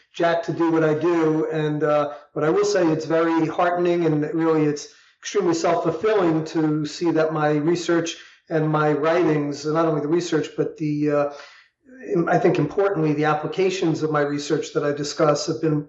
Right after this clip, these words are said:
become very popular, and, uh, and that I've helped to promote an evidence-based, uh, approach, uh, and making, kind of simplifying science for the masses and,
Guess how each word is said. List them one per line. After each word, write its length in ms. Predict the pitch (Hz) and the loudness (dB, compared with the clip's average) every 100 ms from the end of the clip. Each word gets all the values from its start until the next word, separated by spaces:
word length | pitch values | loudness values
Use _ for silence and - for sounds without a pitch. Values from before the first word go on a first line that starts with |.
| - | -8
become 320 | 151 170 151 | -4 -2 0
very 480 | 160 156 156 156 156 - - - - | 0 2 2 -2 -6 -18 -20 -20 -6
popular, 800 | 180 180 180 165 170 175 - - | -2 0 2 2 2 2 -2 -2
and, 360 | 165 156 156 | 0 0 0
uh, 440 | 156 151 147 147 - - - - | 0 2 2 0 -6 -14 -12 -8
and 160 | 180 156 | -2 0
that 160 | 156 156 | 2 2
I've 540 | 156 - - _ - | 0 -4 -12 _ -4
helped 440 | 202 185 185 - | 2 4 2 -4
to 500 | - 170 160 156 151 - - _ - | -4 0 2 0 -4 -10 -20 _ -8
promote 400 | - 165 165 160 | -2 2 2 2
an 200 | 156 - | 0 0
evidence-based, 1000 | 170 160 156 156 165 156 151 - - 180 | 0 2 0 0 0 0 0 -6 -6 0
uh, 380 | 160 151 151 - | 2 2 0 -2
approach, 760 | - - - 175 156 - - - - - _ - | -6 -6 0 2 2 0 -8 -16 -20 -20 _ -6
uh, 360 | 151 143 147 170 | -2 2 0 0
and 180 | 165 | 0
making, 300 | 160 165 165 | 0 2 0
kind 180 | 156 170 | 0 0
of 60 | 151 | 0
simplifying 560 | 185 165 165 170 160 | -2 0 0 0 0
science 480 | 156 165 160 156 156 | 0 0 0 0 -2
for 120 | - 151 | -2 -2
the 80 | |
masses 580 | 151 156 160 - 147 143 | 0 0 -2 -4 -6 -6
and, 240 | 151 143 | -8 -8